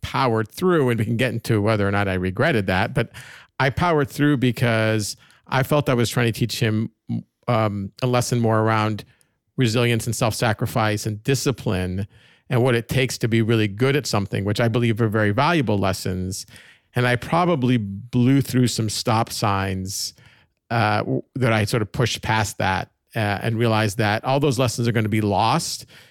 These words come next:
if they hate what they're doing. And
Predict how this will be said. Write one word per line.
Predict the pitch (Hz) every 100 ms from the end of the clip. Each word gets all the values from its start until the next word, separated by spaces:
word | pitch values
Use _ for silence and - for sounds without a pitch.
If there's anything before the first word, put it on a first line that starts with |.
| _ -
if | 135
they | 117 101
hate | 123 131
what | 120 107
they're | 107
doing. | 107 110 107 101 98 101 - _ _ _ _ 120
And | 107 104 104 98 -